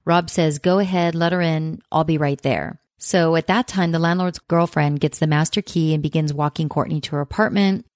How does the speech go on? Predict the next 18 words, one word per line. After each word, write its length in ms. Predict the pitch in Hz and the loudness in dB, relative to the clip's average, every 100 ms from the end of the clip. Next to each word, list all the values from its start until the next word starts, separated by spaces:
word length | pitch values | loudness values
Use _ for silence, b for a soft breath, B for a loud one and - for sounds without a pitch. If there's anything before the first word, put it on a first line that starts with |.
| _ - | _ -2
And 140 | 165 | 0
Courtney's 640 | - 165 160 156 - - - | 0 0 0 -2 -4 -12 -14
crying 540 | - 208 196 190 185 180 | -4 2 4 4 4 2
and 100 | 160 | 0
she's 200 | - - | -2 -2
telling 340 | - 170 170 | 0 0 2
the 80 | 165 | 0
landlord's 480 | 165 165 165 160 - | 0 0 0 -2 -2
girlfriend 380 | 156 151 156 147 | -2 0 -2 -2
about 240 | 143 143 | -2 -4
the 120 | - | -2
argument 380 | 160 156 156 - | -2 -2 -4 -6
with 180 | 147 - | -10 -2
Rob. 360 | 175 175 170 | 2 2 2
She's 180 | 160 160 | -2 -4
just 240 | 180 180 165 | -4 -2 0
really 240 | 156 147 | 2 2
upset. 480 | 147 - 131 117 | -2 -4 -2 -4